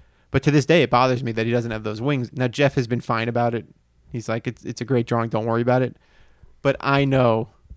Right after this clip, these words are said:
there's a mistake in that drawing. And then I look at comic art fans, and I see old stuff I've done. I'm like, "That's an old drawing. I could have done better. That's a little, that's some wonky stuff there."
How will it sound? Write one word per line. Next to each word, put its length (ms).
there's 160
a 60
mistake 400
in 80
that 140
drawing. 400
And 140
then 80
I 80
look 180
at 60
comic 320
art 160
fans, 220
and 80
I 20
see 200
old 200
stuff 260
I've 140
done. 420
I'm 100
like, 260
"That's 240
an 60
old 160
drawing. 340
I 60
could 160
have 100
done 140
better. 300
That's 220
a 40
little, 320
that's 140
some 200
wonky 320
stuff 280
there." 280